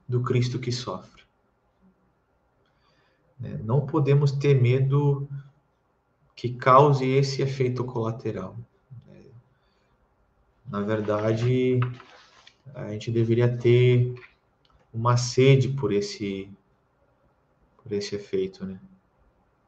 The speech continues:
E, por final, numa, um último ponto aqui, que vai, vai indo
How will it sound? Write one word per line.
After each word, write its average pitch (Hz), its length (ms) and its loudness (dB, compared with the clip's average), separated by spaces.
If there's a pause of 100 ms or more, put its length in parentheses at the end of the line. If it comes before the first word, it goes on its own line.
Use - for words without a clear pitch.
(1200)
E, 135 180 4
por 160 240 4
final, 156 480 6
numa, 110 720 2 (560)
um 113 140 -6
último 127 420 0
ponto 127 380 2
aqui, 117 480 0
que 107 160 -8
vai, 104 600 2 (1400)
vai 107 320 0
indo 104 840 2